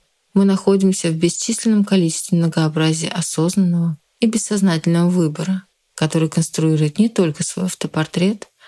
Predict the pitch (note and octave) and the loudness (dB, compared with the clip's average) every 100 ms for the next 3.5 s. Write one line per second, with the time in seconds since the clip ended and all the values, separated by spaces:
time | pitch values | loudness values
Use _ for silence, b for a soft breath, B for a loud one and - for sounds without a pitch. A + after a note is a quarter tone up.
0 | b G3 F3+ E3+ F3 E3+ E3 E3 G3 - | b 0 2 2 2 2 2 0 -4 -6
1 | - F3 F3 D#3+ D3+ D3 E3 F#3+ F3 D3+ | -2 0 2 0 0 2 2 2 0 -2
2 | F#3+ - - E3 D#3+ - D#3 D3+ E3 - | -6 -10 -6 -2 -2 -2 -2 -2 -6 -6
3 | F#3 F#3+ - F#3 | -4 -6 -4 -6